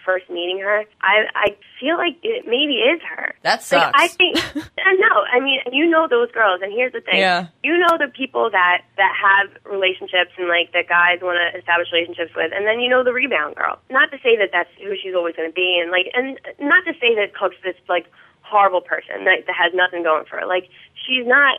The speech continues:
Speaker 1: a terrible person. I just think that she's extremely immature and egocentric, and everything revolves around her. And, like, when she walks into a room, it's all about what guy she can sleep with and what guy's giving her attention. And it's like, that's not the worst thing in the world, but it's not someone I wanna be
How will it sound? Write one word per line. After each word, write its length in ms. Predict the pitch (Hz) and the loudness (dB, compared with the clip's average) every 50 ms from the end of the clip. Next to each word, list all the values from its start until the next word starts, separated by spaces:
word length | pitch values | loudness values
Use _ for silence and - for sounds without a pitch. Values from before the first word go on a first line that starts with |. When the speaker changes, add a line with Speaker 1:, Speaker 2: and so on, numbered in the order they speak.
| - - | -4 -6
Speaker 1:
a 80 | 226 | -6
terrible 400 | 220 - 226 226 220 220 190 180 | -4 -2 2 2 2 2 2 -2
person. 460 | 175 - 196 196 190 190 180 165 - - - | -4 0 0 0 0 0 -4 -10 -10 -8 -6
I 160 | - 196 196 | -6 -6 -4
just 180 | 208 233 - - - | -4 -6 -8 -6 -4
think 220 | 208 202 202 202 | -4 -4 -2 0
that 160 | - 175 165 - - - _ _ _ | 0 0 0 -2 -6 -20 _ _ _
she's 300 | - - - 220 220 202 | -18 -12 -10 -8 -8 -8
extremely 840 | 208 208 - - - - 214 214 220 220 214 208 202 196 196 - - - | -8 -10 -10 -8 -4 0 0 0 0 0 0 2 2 2 0 -2 -6 -6
immature 400 | 202 190 196 196 - - 190 190 | -6 -4 -4 -4 -4 0 2 2
and 160 | 185 175 175 | 2 0 -2
egocentric, 800 | 180 185 185 180 185 - 185 175 170 - 220 220 226 220 - _ - | -4 -4 -2 -2 -2 -2 -6 -6 -4 -2 -2 -2 -2 -2 -6 _ -2
and 240 | 202 190 185 185 180 _ - - _ _ - | 0 2 2 0 -2 _ -16 -20 _ _ 0
everything 380 | 202 202 196 226 214 214 214 | 0 0 0 -2 -6 -4 -2
revolves 400 | 214 208 202 196 185 180 185 185 | 0 0 0 2 2 2 0 0
around 240 | 190 180 180 175 175 180 | 0 0 0 0 0 0
her. 220 | 170 170 170 170 | 2 2 4 4
And, 120 | 170 170 170 | 4 2 0
like, 260 | 165 160 165 165 - _ _ - | -2 -2 -2 -4 -8 _ _ -2
when 160 | 220 233 233 233 - | 0 0 0 0 -2
she 80 | 294 294 | -2 0
walks 200 | 285 277 277 - | 0 0 0 -2
into 160 | 247 214 220 | -6 -4 -4
a 100 | 220 208 | -4 -2
room, 240 | 196 190 196 196 202 | -2 -2 -2 -2 -2
it's 140 | 190 185 - | -4 -4 0
all 180 | 190 190 185 | 0 2 2
about 360 | 185 185 180 175 180 170 - _ _ - | 2 4 4 4 4 2 0 _ _ -6
what 120 | 180 180 | -6 -2
guy 180 | - 175 170 175 - | 0 0 0 -2 -4
she 80 | - | -10
can 140 | 165 160 160 - | -10 -12 -8 -6
sleep 200 | - 165 165 165 | -6 -6 -6 -6
with 160 | - - - - - | -8 -10 -10 -8 -6
and 160 | 180 170 170 | -6 -2 0
what 160 | 170 170 170 | 0 0 0
guy's 160 | 170 165 165 165 - | 0 -2 -2 -2 -4
giving 180 | 165 160 160 | -6 -4 -2
her 100 | 160 156 | -2 -2
attention. 520 | 156 156 - 165 160 160 - - 143 185 - - - - - - | -2 -2 0 -2 -2 -2 -4 -8 -10 -10 -10 -14 -20 -20 -6 0
And 140 | - 220 233 | 2 2 2
it's 140 | 226 - - | 0 0 0
like, 260 | 226 214 208 202 - - _ - | 0 0 0 0 -4 -14 _ -12
that's 420 | 160 196 190 190 190 196 202 202 - | -6 -4 0 2 2 2 2 2 0
not 180 | 214 208 202 | -2 0 0
the 80 | 196 175 | 0 0
worst 280 | 170 180 185 190 185 | 2 2 0 0 -2
thing 120 | - 196 190 | -4 -4 -4
in 80 | 175 | -2
the 60 | 175 170 | -2 0
world, 220 | 175 175 175 165 | 0 0 0 0
but 80 | 170 165 | -2 -4
it's 120 | 165 - | -4 0
not 180 | 180 175 175 175 | 0 0 0 0
someone 220 | - 185 175 170 170 | -2 -4 -4 -2 0
I 120 | 170 165 165 | 0 0 0
wanna 180 | 170 170 165 | 0 -2 -4
be 120 | 156 151 | -6 -10